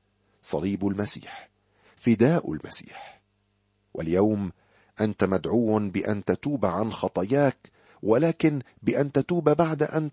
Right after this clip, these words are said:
تقبل فداء المسيح الكامل. توبتك من غير قبول فداء المسيح لم تؤتك شيئاً البتة، ستكون عمل اجتهاد إضافياً جديداً، وستجد نفسك يوم غد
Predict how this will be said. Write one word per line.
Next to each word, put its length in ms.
تقبل 480
فداء 360
المسيح 520
الكامل. 440
توبتك 720
من 280
غير 440
قبول 380
فداء 340
المسيح 600
لم 240
تؤتك 580
شيئاً 380
البتة، 600
ستكون 720
عمل 380
اجتهاد 760
إضافياً 680
جديداً، 400
وستجد 640
نفسك 460
يوم 340
غد 360